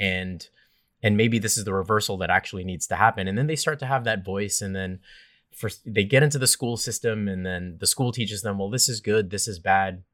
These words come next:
this is what to do to get good grades. You have to learn this. This is what it takes to be successful." And then you're, you're given all of this structure,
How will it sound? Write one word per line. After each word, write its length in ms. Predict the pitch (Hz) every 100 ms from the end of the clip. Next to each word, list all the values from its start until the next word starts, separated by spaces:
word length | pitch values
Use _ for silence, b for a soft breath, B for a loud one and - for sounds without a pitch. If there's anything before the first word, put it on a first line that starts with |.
| _
this 140 | 98
is 80 | 107
what 120 | 95 101
to 80 | 98
do 140 | 101
to 80 | 92
get 200 | 98 90
good 140 | 95
grades. 420 | - 90 90 85 -
You 60 |
have 160 | 95 101
to 80 | 98
learn 260 | 92 90 85
this. 280 | 87 -
This 220 | - 95 98
is 60 |
what 100 | 92
it 60 | 90
takes 180 | 92 -
to 60 |
be 120 | 85 95
successful." 640 | - - 85 - 92 87
And 120 | 85
then 140 | 85 80
you're, 240 | 82 85 B B B
you're 160 | 101 98
given 280 | 92 107 101
all 180 | 95 95
of 120 | 82
this 300 | 87 78 -
structure, 760 | - - - 143 - 110 117 -